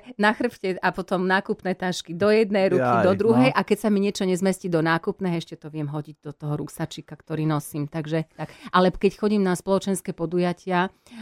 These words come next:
Speaker 1: a aj s manželom, tak, o, on je veľmi rád, keď mi môže, keď sa ho opýtam je, na jeho názor. A on má veľmi dobrý vkus. Takže on, aj čo sa týka šperkov a tak ďalej, on mi vždy rád poradí, pomôže, tak,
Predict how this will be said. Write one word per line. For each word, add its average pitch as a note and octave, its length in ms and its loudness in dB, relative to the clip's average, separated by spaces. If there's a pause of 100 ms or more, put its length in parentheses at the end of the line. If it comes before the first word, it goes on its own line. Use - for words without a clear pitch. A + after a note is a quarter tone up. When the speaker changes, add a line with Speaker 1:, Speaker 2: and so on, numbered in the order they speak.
(160)
Speaker 1:
a D#3+ 140 -6 (320)
aj E3+ 120 -2
s D#3 80 -2
manželom, E3 680 0
tak, D#3+ 240 -4
o, - 80 -14 (320)
on F3 160 2
je E3+ 80 2
veľmi F3+ 560 2
rád, D#3+ 400 2
keď D#3+ 180 -8
mi D#3 140 0
môže, D3+ 400 -4 (100)
keď D3+ 140 -12
sa D#3 120 -12
ho C#3+ 120 -6
opýtam D3+ 340 -10
je, F3 140 0
na E3+ 180 2
jeho E3 300 -4
názor. D#3 320 -2
A - 160 0
on C4+ 80 2
má D#3+ 80 2
veľmi D#3+ 240 -2
dobrý D3+ 320 -4
vkus. - 480 -4 (400)
Takže D#3+ 640 0
on, D#3+ 160 0 (420)
aj D#3 220 -6
čo D#3+ 60 -18
sa D#3+ 100 -6
týka D#3+ 240 -14
šperkov E3+ 500 -8
a D3 140 -2
tak D#3 160 -10
ďalej, D3+ 240 0
on D3+ 80 -2
mi D3+ 100 0
vždy D3 280 -8
rád D3+ 340 -2 (160)
poradí, D3+ 380 -2
pomôže, D#3 580 -2
tak, D#3 240 -12